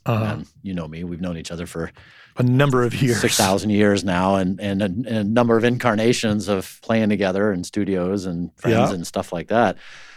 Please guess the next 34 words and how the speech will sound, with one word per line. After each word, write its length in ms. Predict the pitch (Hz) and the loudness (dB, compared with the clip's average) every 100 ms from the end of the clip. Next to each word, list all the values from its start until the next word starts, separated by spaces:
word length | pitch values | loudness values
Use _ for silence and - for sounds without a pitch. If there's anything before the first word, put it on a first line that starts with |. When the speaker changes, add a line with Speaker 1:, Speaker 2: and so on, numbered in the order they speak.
| - | -20
Speaker 2:
I 60 | - | -14
never 180 | 110 165 | -6 -2
wanted 260 | 131 143 123 | 0 0 -4
to 60 | |
have 220 | 117 127 | -4 -4
a 160 | 107 90 | -6 -8
home 680 | - - 123 127 120 117 104 | -12 -6 -2 0 -2 -4 -8
studio. 920 | - - - - 131 113 90 76 69 - | -14 -14 -10 -2 0 0 -2 -4 -8 -10
It 40 | |
was 120 | 90 92 | -8 0
always, 440 | 107 110 104 - - _ _ | 4 4 2 -2 -14 _ _
like, 100 | - | -4
I 60 | 127 | 0
like 160 | 131 - | 0 -2
facilities. 580 | 117 - 143 131 76 | -6 -6 -4 -4 -6
I 60 | 95 | -6
like 180 | 110 113 | -6 -4
people. 380 | - 135 80 76 | -4 -4 -4 -6
I 60 | |
like 220 | 92 104 | -4 -4
multi-room. 640 | 104 95 104 95 117 95 - | -4 -6 -4 -4 -2 -4 -8
I 80 | 82 | -8
like 400 | 90 113 - - _ _ - | -2 -2 -4 -18 _ _ -16
that. 520 | - 139 135 - - _ - | -8 -6 -6 -12 -18 _ -6
And 80 | 107 | 0
I 60 | |
wrestled 380 | 95 156 147 113 | 4 4 4 0
with 120 | 98 | 0
this 160 | 101 95 | -2 -4
for 140 | 101 | -4
a 40 | 90 | 0
very 200 | 104 98 | 2 2
long 200 | 95 90 | 0 0
time. 300 | 117 104 | 0 0